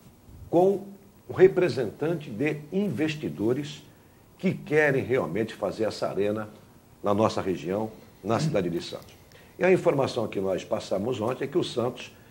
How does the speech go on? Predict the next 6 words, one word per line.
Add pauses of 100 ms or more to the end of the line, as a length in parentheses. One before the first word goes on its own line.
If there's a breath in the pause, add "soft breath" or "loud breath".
e
os
investidores (480 soft breath)
assinaram
um
memorando